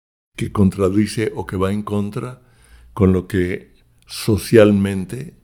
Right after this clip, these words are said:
la élite y gran parte del gobierno está queriendo controlar, el, el entretenimiento está queriendo gobernar y están, es un ataque. Y esa, esa persecución, por lo tanto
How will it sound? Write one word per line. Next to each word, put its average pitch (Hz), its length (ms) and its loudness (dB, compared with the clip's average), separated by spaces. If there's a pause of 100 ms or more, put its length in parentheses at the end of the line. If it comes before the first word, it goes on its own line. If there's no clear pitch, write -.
(380)
la 98 180 4
élite 104 480 0 (720)
y 92 120 -2
gran 101 380 2
parte 98 320 -4
del 82 180 -2
gobierno 90 680 -8
está 92 500 -8 (600)
queriendo 95 640 0
controlar, 87 720 -6 (160)
el, 85 300 -10
el 90 140 -4
entretenimiento 85 880 -8
está 87 240 -12
queriendo 87 680 -4 (520)
gobernar 92 560 0
y 92 140 -4
están, 107 580 2 (440)
es 110 200 -2
un 113 120 10
ataque. 113 600 0 (540)
Y 127 120 10
esa, 135 420 4
esa 143 400 6
persecución, 117 720 4
por 113 160 0
lo 95 140 6
tanto 113 720 4